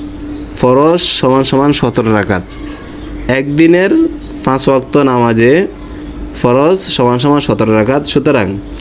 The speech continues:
সাত দিনের পাঁচ ওয়াক্ত নামাজে, এটা হচ্ছে কি, এই অঙ্কটা একবারে বিস্তারিত খোলা, বিস্তারিতভাবে আমি এখানে লিখে দিলাম। এই পাঁচ ওয়াক্ত শব্দটা উল্লেখ করে একবারে সব কিছু খোলাসা করে দিলাম, এখানে কোনো প্রশ্ন থাকবে না।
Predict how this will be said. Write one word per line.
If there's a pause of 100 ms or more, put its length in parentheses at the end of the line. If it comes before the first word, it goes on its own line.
(280)
সাত
দিনের
পাঁচ
ওয়াক্ত
নামাজে, (540)
এটা
হচ্ছে
কি, (280)
এই
অঙ্কটা
একবারে
বিস্তারিত
খোলা, (340)
বিস্তারিতভাবে
আমি
এখানে
লিখে
দিলাম। (560)
এই
পাঁচ
ওয়াক্ত
শব্দটা
উল্লেখ
করে (480)
একবারে
সব
কিছু (420)
খোলাসা
করে
দিলাম,
এখানে (520)
কোনো
প্রশ্ন
থাকবে
না।